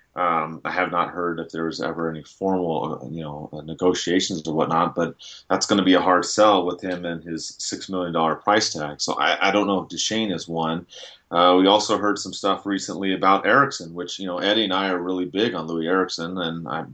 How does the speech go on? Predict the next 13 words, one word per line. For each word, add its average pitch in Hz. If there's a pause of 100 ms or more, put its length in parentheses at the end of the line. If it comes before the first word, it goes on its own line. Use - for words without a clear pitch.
(180)
a 80
lot 90
of -
people 82
are 80
as 80
well. 87 (440)
That 92
one, 92
I, 82
you 87
know, 82
I, -